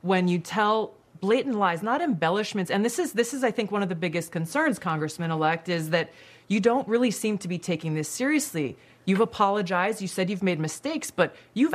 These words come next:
outright lied. A lie is not an embellishment on a resume. You said you worked at Goldman Sachs and Citigroup, but they've said, "We've got no record of this guy working for us." You've said you've gone to and graduated from these universities, but they've said, "Well, we've got no record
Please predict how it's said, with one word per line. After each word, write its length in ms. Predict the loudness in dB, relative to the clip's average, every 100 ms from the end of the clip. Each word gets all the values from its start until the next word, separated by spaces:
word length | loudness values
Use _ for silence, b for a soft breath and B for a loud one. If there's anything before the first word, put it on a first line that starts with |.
| 0
outright 460 | 0 0 0 0
lied. 360 | 0 0 2 0
A 60 | -2
lie 340 | 0 0 2
is 240 | 2 0 0
not 240 | 0 2
an 80 | 0
embellishment 800 | -2 0 0 0 -2 -4 -4 -4
on 140 | -6
a 60 | -4
resume. 440 | -2 0 0 -2
You 140 | -2 -4
said 320 | -4 -4 -2
you 80 | 0
worked 320 | 0 0 -2
at 100 | 0
Goldman 380 | 0 0 0 0
Sachs 420 | 0 0 -2 -4
and 80 | -4
Citigroup, 560 | -2 -4 2 2 2 B B B B B B 2
but 140 | 4
they've 220 | 4 0 0
said, 240 | -2 0
"We've 160 | -2 0
got 160 | 0
no 140 | 2 0
record 560 | 0 0 0 0 -4 -4
of 140 | -2 -2
this 160 | -2
guy 160 | 0 0
working 280 | 0 -4 -4
for 120 | -4
us." 120 | -4
You've 120 | -4
said 200 | 2 2
you've 160 | 2 2
gone 280 | 2 2 2
to 120 | -2
and 80 | 0
graduated 520 | 0 0 0 -2 -2
from 160 | -2
these 180 | 0 -2
universities, 720 | -2 0 2 2 0 0 -2 -4 B B -2
but 160 | 2
they've 160 | 4 2
said, 220 | 0 -2
"Well, 80 | 0
we've 160 | -2 0
got 220 | 0 2
no 160 | -2
record 560 | 0 -2 0 0 0